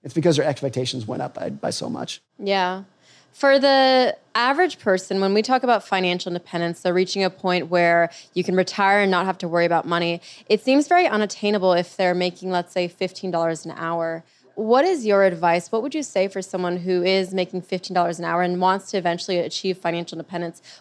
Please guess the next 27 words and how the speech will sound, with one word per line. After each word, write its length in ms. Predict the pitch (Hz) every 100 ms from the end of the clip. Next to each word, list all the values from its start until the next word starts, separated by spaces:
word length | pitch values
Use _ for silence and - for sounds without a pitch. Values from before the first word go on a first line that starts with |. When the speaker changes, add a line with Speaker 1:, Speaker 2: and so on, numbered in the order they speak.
| -
Speaker 2:
What 200 | 247 -
should 360 | - 208 202
they 140 | 196 180
be 180 | 175 165
doing 360 | 165 175 165
to 100 | 160
get 220 | - 165 -
there? 300 | 165 165 185 _ _ -
Speaker 1:
There's 160 | 214
two 140 | - 262
parts 240 | 254 247
of 80 | 131
it, 40 |
like, 220 | 131 135 208
income 440 | 220 214 208 170
and, 200 | 175 170
and 120 | 165
expenses. 580 | 156 - 127 117 85 - -
And 180 | 165 156
breaking 240 | 190 180
that 140 | 170 147
down, 340 | 165 143 135 - _ _ -
so 340 | - - 294
much 380 | 240 196 - - -
of 260 | 170 143 131
modern 760 | 135 143 151 156 165 165 165
spending 600 | - - 131 147 185